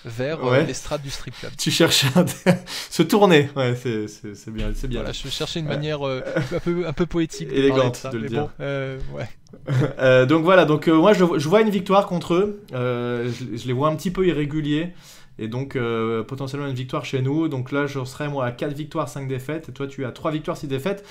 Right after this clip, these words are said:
Speaker 2: à la bye week. Donc semaine dix, on est en repos. Et semaine onze, euh, on va directement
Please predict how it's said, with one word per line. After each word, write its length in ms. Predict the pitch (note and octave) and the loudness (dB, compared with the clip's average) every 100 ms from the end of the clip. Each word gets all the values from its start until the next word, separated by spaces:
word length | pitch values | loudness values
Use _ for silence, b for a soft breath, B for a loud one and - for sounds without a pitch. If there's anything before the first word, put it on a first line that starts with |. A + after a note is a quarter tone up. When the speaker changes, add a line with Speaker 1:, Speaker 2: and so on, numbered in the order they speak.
| B B B | B B B
Speaker 2:
à 120 | - | 4
la 100 | E3+ | 6
bye 160 | F#3+ E3 | 8 6
week. 300 | E3 A#3+ A#3+ | 6 2 0
Donc 180 | D#3+ D3 | -4 0
semaine 320 | G3+ F3+ F3+ | 2 4 4
dix, 460 | F3 F#3+ F3+ - - _ _ - _ _ _ | 4 0 -2 -8 -18 _ _ -20 _ _ _
on 200 | - D3+ | -4 0
est 260 | D#3+ D#3+ - | 2 2 0
en 100 | C3 B2 | -2 0
repos. 460 | B2 D3+ F#3 G3+ B B B _ | 0 4 2 2 B B B _
Et 60 | C3+ | 0
semaine 360 | C3+ G#3 F3 F3 | 4 6 4 2
onze, 480 | A#3 B3+ F#3+ B2 A#2 - | 4 4 4 0 -4 -6
euh, 480 | C3 B2+ B2 B2 B2 | -2 0 2 2 0
on 300 | E3 F3+ F3+ - | -2 -2 -4 -8
va 360 | C3+ B2 D#3+ E3+ | -10 0 2 2
directement 840 | C3 D#3+ D#3+ D#3+ E3+ D#3+ D#3+ D#3 | -2 -2 -2 -2 -4 -2 -4 -6